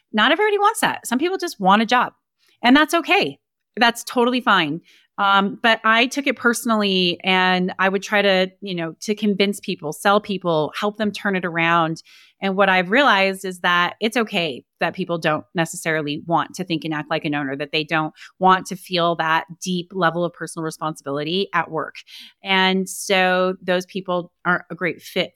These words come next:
for us at Stone Age. And so, um, that was a big lesson that I had to learn, is that you can't, like, force this on people, that when it's just not part of what their vision is for themselves, um, and,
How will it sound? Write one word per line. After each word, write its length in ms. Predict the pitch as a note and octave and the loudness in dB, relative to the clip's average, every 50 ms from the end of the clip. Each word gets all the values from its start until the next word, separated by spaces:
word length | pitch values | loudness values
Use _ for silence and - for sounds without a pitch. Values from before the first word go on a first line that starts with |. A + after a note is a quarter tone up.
| _ _ | _ _
for 280 | - D#3 D3 D3+ - - | -8 -6 -6 -6 -6 -6
us 200 | D3 D3 - - | -8 -10 -10 -10
at 100 | D3+ - | -14 -14
Stone 320 | - - - F3+ F3 E3 | -12 -6 -4 -4 -2 -2
Age. 320 | D3 - - - F#3 - - _ - - - - _ _ _ | -4 -6 -8 -10 -12 -12 -14 _ -20 -20 -20 -20 _ _ _
And 480 | - G3 F#3+ F#3+ F#3+ F#3+ F#3+ F#3+ F#3+ F#3+ | -8 -4 -2 0 2 2 2 2 0 -2
so, 800 | - - - G#3 G3 G3 G3 F#3+ F#3+ F#3+ G3 F#3+ F#3+ G3 G3 - - - | -4 -2 0 2 4 4 6 6 4 4 4 4 2 2 0 -2 -4 -2
um, 340 | - G3 F#3+ F#3 F#3 F#3 F#3 | 2 4 4 4 4 2 0
that 140 | G3 G#3+ A#3+ | 2 2 4
was 140 | B3+ D4+ A#3+ | 4 4 2
a 60 | A3+ | 0
big 320 | F3 - F3+ E3+ E3+ D#3 - | -2 2 2 2 4 4 2
lesson 300 | D3 D3+ - - F3 F3 | 0 0 0 -2 -2 0
that 120 | D#3 D3+ | 0 2
I 60 | D#3+ | 0
had 200 | D#3+ E3+ D3+ C#3+ - | 0 0 -2 -4 -4
to 80 | E3+ | -6
learn, 300 | D3 D3+ C#3+ C#3 C#3 C#3 | -6 -4 -2 -2 -2 -2
is 120 | D3 D#3 - | -2 -4 -2
that 280 | F3 E3 D#3+ C#3 - | -2 -2 -2 -4 -6
you 80 | G3 F#3 | -10 -10
can't, 460 | F#3+ - A3+ A3 G#3+ G#3+ G3+ - - - - | -6 -2 0 2 2 2 0 -2 -6 -8 -8
like, 160 | F3+ F3 - | -8 -8 -6
force 280 | - E3+ D3+ D#3 - | -6 -6 -4 -4 -6
this 220 | - - D#3 - - | -8 -12 -10 -4 -2
on 160 | G#3+ G#3+ A3+ | 0 0 0
people, 500 | G#3+ C4+ C#4 C#4 D4 D4 D4+ D#4 D#4+ D#4+ - - - _ _ _ _ - | 0 -4 -4 0 2 2 4 4 2 0 -4 -20 -20 _ _ _ _ 0
that 140 | - G#3+ - | 2 2 4
when 120 | G3+ G#3+ G#3+ | 4 2 2
it's 140 | G#3+ G#3 | 0 0
just 180 | - G#3+ G#3 - | -2 -4 -2 2
not 200 | G#3 G3+ G3+ - | 2 2 2 0
part 300 | - - F3+ F3+ F3+ F3+ | 0 2 2 2 4 2
of 140 | F#3 F3 E3+ | 0 0 0
what 200 | E3+ E3+ E3+ _ - | -2 -2 -2 _ -2
their 220 | D#3+ F3 F3+ F#3 | 0 2 2 2
vision 360 | F3+ E3 E3+ E3+ E3 E3+ E3 D#3+ | 2 2 0 0 0 0 -2 -2
is 180 | D3+ D3+ - | -2 -4 -6
for 180 | - - E3 D#3+ | -10 -10 -8 -4
themselves, 800 | D3+ D3 C#3 C#3 C#3 - - C#3+ B2 - - G3+ F#3+ F#3 - - - _ - | -2 -2 -2 -2 -4 -4 -6 -6 -6 -6 -8 -10 -12 -14 -14 -14 -14 _ -2
um, 500 | F3 F3 E3+ E3+ E3+ E3+ E3 E3 E3+ - - | 2 2 4 4 4 2 0 0 -2 -4 -4
and, 720 | F3+ F3 E3+ E3+ E3 E3 E3 E3+ E3+ E3 E3+ E3+ F3 - | 0 0 2 4 4 4 2 2 2 2 0 -2 -2 -4